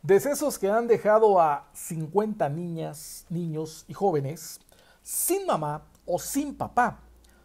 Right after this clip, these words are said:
según datos aportados por David Payán Guerrero en el programa La Charla de Canal quince. David Payán fue nombrado por el gobernador Esteban Villegas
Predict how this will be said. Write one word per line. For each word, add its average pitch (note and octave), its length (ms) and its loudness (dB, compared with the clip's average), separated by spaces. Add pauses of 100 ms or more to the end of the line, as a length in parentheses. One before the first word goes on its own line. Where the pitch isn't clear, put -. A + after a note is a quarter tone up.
según E4 400 0
datos D4+ 300 6
aportados A3+ 580 2
por E3+ 240 0
David F#3+ 260 0 (140)
Payán F3 400 0
Guerrero C3+ 500 -2 (460)
en A#3 100 4
el E4 140 4
programa C4 440 4
La F3 200 2
Charla A3+ 460 6 (360)
de G3 220 0
Canal D3+ 320 -2
quince. D3 420 -20 (840)
David E4+ 320 8
Payán F3 520 2 (380)
fue F4+ 160 2
nombrado B3 460 6
por A3 100 2
el F#3+ 140 2
gobernador F3+ 560 4
Esteban A3+ 340 0
Villegas D#3+ 580 -2